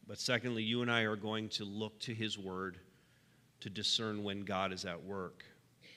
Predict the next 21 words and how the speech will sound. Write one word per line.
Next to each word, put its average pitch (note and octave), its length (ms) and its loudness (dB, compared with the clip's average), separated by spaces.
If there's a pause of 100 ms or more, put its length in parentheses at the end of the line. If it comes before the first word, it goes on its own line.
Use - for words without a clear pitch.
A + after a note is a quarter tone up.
(640)
So C#3 120 2
what's G#3+ 180 8
going G#3 180 6
on E3 200 10
here D#3+ 200 10
isn't C3 380 6
arbitrary. A2+ 760 0 (1400)
It's B2+ 240 4
not G3 480 12
just E3 680 6 (560)
experiential, D3 1040 6 (240)
which C3 320 0
those F#3 280 12
of G3 60 2
us F3+ 220 6 (180)
who E3+ 160 10
are D#3 100 12
people D#3+ 480 6
of B2 200 4
the C3 80 2
book, C#3 500 10